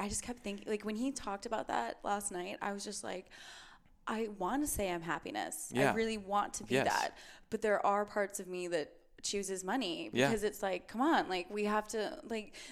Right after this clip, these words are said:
Speaker 1: these
Speaker 2: Th-,
Speaker 1: boots.
Speaker 2: yeah. Also food.
Speaker 1: <laughs> Also
Speaker 2: Well.
Speaker 1: food. Also, I can, I'll have boots over food, I s-, I think.
Speaker 2: I th-,
Speaker 1: <laughs>
Speaker 2: I completely understand
Speaker 1: However, coffee,
Speaker 2: knowing you, yes.
Speaker 1: coffee, boots, I don't know, I don't know.
Speaker 2: I think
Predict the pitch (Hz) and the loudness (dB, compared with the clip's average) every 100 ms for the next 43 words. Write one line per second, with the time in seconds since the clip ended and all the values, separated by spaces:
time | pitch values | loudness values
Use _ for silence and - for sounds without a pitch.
0 | - 226 202 233 277 185 - - 151 151 | -8 -8 -4 2 4 4 2 2 4 6
1 | 92 - - - - - - 196 120 - | 4 2 -18 -20 -20 -2 6 8 8 6
2 | 165 139 - - - - - 208 156 107 | 8 8 6 -2 -14 -4 4 6 10 8
3 | - 294 220 156 - - - - - 208 | 8 4 6 4 0 -12 -12 -2 0 2
4 | - 220 208 202 - 208 240 277 262 - | 2 4 6 4 4 4 4 4 2 0
5 | - 226 240 240 233 208 196 190 165 170 | 0 2 2 2 0 2 0 0 -2 -2
6 | - - - - - - 196 - 240 - | -4 -6 -4 -6 -4 2 2 6 6 8
7 | 330 - - - 113 107 104 101 - 101 | 8 8 6 6 8 10 8 4 0 -4
8 | 92 - - 135 135 82 104 98 95 90 | -4 -8 -2 2 2 0 0 0 0 -4
9 | - - - 110 - 214 226 269 226 202 | -12 -16 -4 0 4 6 8 6 6 2
10 | 185 190 - - 202 208 214 110 - - | 2 -2 -10 -12 -6 2 6 8 6 2
11 | - 90 92 - 214 214 233 220 202 202 | -2 -4 -4 0 0 0 -2 -4 0 0
12 | 240 - 196 202 196 175 202 190 175 180 | 0 2 2 2 0 0 0 2 2 0
13 | 170 185 160 - 190 180 143 117 113 - | -2 -2 -4 -2 -2 0 4 4 2 0
14 | 143 135 | 0 0